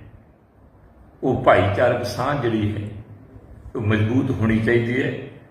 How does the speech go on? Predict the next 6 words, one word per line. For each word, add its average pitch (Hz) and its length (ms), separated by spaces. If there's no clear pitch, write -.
ਸ਼ਾਂਤੀ 117 380
ਦਾ 127 140
ਮਾਹੌਲ 113 360
ਹੋਣਾ 123 260
ਚਾਹੀਦਾ 123 360
ਆ 117 40